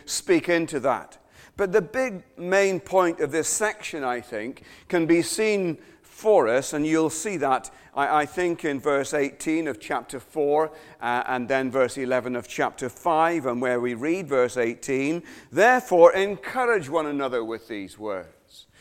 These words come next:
And similarly, in verse eleven of chapter five, "Therefore, encourage one another and build one another up just as you are doing." Whatever the takeaway point for the church at Thessalonica,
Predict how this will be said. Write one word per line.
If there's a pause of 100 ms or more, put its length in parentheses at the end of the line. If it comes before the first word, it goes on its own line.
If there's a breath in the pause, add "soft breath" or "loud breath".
(160 soft breath)
And
similarly, (240 loud breath)
in
verse
eleven
of
chapter
five,
"Therefore, (260 loud breath)
encourage
one
another (260 loud breath)
and
build
one
another
up (160 soft breath)
just
as
you
are
doing."
Whatever
the
takeaway
point (360 loud breath)
for
the
church (200 soft breath)
at
Thessalonica,